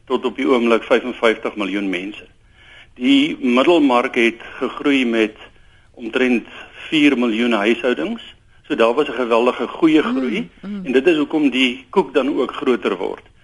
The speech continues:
Speaker 1: En die boonste end van die mark het gegroei van sewentien persent van die aantal huishoudings tot vyfentwintig persent. So daar's ook meer geld daar beskikbaar. En dan, ek dink 'n belangrike aspek is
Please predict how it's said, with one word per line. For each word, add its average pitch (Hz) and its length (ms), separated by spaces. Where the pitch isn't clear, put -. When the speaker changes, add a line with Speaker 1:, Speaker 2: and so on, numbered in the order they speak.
Speaker 1:
En 147 180
die 143 140
boonste 143 440
end 131 220
van - 120
die 123 100
mark 113 280
het 117 120
gegroei 123 440
van 113 340
sewentien 131 480
persent 113 400
van 110 140
die 117 100
aantal 110 300
huishoudings 107 640
tot 120 180
vyfentwintig 127 720
persent. - 360
So 127 160
daar's 110 260
ook 131 200
meer 123 260
geld 117 360
daar 117 280
beskikbaar. - 640
En 151 160
dan, 170 220
ek - 180
dink 160 220
'n 156 60
belangrike 139 580
aspek - 540
is - 240